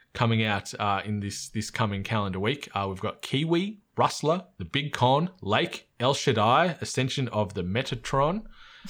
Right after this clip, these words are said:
Pathfinder, Wrath of the Righteous, W R C ten, Big Rumble Boxing, Creed Champions, Golf Club Wasteland, and The Medium, which obviously that timed Xbox console exclusive making its way to PlayStation five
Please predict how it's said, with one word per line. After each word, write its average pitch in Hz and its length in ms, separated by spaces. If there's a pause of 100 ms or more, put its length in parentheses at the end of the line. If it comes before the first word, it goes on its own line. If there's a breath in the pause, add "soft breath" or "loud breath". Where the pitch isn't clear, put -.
(160)
Pathfinder, 147 640
Wrath 120 300
of 107 100
the 92 80
Righteous, 151 680 (380)
W 127 300
R 113 140
C 110 220
ten, 143 440 (260)
Big 123 180
Rumble 113 320
Boxing, 156 580
Creed 127 420
Champions, 131 720 (320)
Golf 147 280
Club 117 300
Wasteland, 147 720
and 143 200
The 127 60
Medium, 113 760 (340 loud breath)
which 117 180
obviously 110 280
that 107 200
timed 123 500
Xbox 131 480
console 107 460
exclusive 95 500
making 107 260
its 104 100
way 107 160
to 92 60
PlayStation 110 640
five 123 600